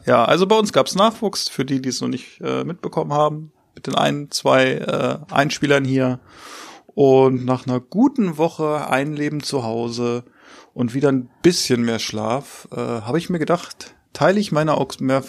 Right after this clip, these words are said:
Aufmerksamkeit nicht nur mit den Damen zu Hause, sondern auch mit meinen Podcast-Mädels. Und hier sind wir. Hallo. Wieso, weshalb, warum? Folge einunddreißig.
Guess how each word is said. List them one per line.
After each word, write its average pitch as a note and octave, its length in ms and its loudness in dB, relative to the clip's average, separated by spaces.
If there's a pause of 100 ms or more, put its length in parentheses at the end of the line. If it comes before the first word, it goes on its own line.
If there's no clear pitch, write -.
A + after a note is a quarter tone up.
(140)
Aufmerksamkeit C#3 1300 0
nicht C3+ 200 -6
nur C3 140 -4
mit C3 160 -6
den B2 140 -2
Damen B2 340 0
zu B2+ 160 -4
Hause, A#2+ 540 0 (420)
sondern D3 320 2
auch D3+ 160 2
mit C#3 140 -4
meinen C#3 200 2
Podcast-Mädels. A#2+ 1200 4 (280)
Und F3 480 2 (240)
hier F3 160 2
sind C#4+ 240 0
wir. G#2 320 -6 (180)
Hallo. D3+ 520 -2 (120)
Wieso, C3 320 0
weshalb, D3 300 0
warum? C#3 340 -4
Folge B2+ 300 0
einunddreißig. A#2 720 -2